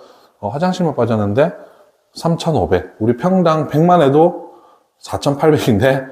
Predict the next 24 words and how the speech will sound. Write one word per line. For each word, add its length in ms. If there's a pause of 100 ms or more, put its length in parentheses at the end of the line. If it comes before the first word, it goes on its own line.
(480)
마흔여덟 480
평에 200
삼천오백에 560
나왔다는 440
것은 200
굉장히 360
대단한 520 (500)
일이지 300
않을까 600
싶습니다. 580 (180)
그렇다고 340
제가 260
또 140
뭐 140
자선사업가처럼 720
막 140
퍼주거나 440
그런 260
스타일은 440
아니에요. 420 (640)
저의 260
마진도 440
녹아있기 440
때문에, 520